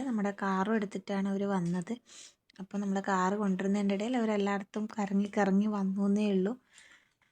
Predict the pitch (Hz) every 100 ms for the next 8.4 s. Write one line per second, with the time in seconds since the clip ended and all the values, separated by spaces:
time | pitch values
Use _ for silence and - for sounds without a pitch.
0 | _ 208 220 226 226 202 202 220 202 185
1 | 185 247 - 220 196 214 202 202 208 190
2 | - 196 190 - 190 175 240 - _ _
3 | _ _ 233 226 247 226 190 - 220 190
4 | 180 - - _ _ - - 202 196 214
5 | 220 190 180 190 180 175 170 180 - 196
6 | 196 214 214 196 185 185 - 180 190 226
7 | - - - - 196 190 196 202 202 214
8 | 202 185 -